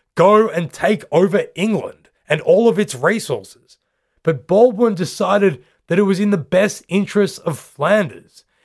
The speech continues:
He actively facilitated what would become a world-changing event. From this point, this constant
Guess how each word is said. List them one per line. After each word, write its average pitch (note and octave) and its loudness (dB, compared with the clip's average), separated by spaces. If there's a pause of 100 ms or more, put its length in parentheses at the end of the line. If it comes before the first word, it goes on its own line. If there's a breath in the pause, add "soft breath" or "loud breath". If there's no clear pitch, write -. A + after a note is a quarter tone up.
(120)
He G3+ -2
actively G3+ -4
facilitated G3 -2 (200 soft breath)
what G#3 0
would A3+ -2
become G#3 -2 (100)
a F#3 0
world-changing F3+ -2
event. D3 -2 (480)
From C#3+ -4
this A#3 2
point, F#3 0 (400)
this F3+ -2
constant A3 -2